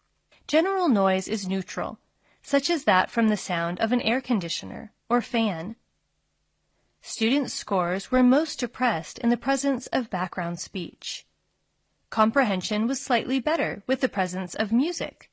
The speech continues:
than with speech. However, when they were asked to identify melodies rather than understand text, background music interfered more. When the background speech was in a language unfamiliar to participants,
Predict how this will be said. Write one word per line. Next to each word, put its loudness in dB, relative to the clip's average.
than -2
with -8
speech. -6
However, 2
when 8
they 6
were 0
asked 0
to 2
identify 2
melodies -2
rather 6
than 0
understand 0
text, -6
background 2
music -4
interfered -6
more. 0
When 6
the 4
background 2
speech -6
was -2
in 0
a 2
language 0
unfamiliar 0
to -10
participants, -6